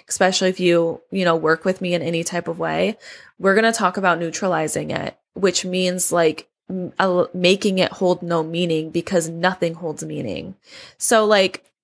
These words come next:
for example, um, being, like, okay, so money is a great example. Um, the other day I was in a conversation and they said, "Oh,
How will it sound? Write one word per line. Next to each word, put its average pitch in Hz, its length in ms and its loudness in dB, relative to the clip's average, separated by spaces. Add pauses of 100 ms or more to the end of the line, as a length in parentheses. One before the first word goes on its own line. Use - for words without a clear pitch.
(140)
for 240 220 2
example, 185 760 -2
um, 170 640 2 (1900)
being, 220 640 2 (1160)
like, 190 580 0 (320)
okay, 233 200 2
so 220 160 0
money 214 240 2
is 226 100 4
a 214 60 2
great 180 220 2
example. 185 720 -6 (320)
Um, 175 340 4
the 185 140 2
other 190 160 2
day 180 160 2
I 185 40 4
was 185 120 0
in 185 80 -2
a 180 40 -4
conversation 170 1000 -4 (100)
and 170 540 -4 (340)
they 190 160 6
said, 165 460 2 (420)
"Oh, 208 540 2